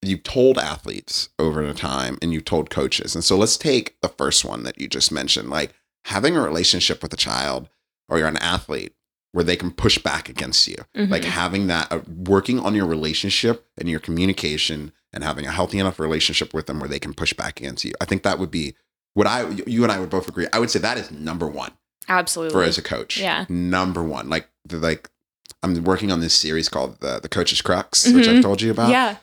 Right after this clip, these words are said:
Speaker 1: And so I think that's probably one of the top things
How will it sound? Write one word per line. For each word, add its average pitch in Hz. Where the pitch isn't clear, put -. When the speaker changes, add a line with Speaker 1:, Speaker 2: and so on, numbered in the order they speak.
Speaker 1:
And 95
so 90
I 101
think 113
that's 87
probably 98
one 87
of 78
the 82
top -
things 73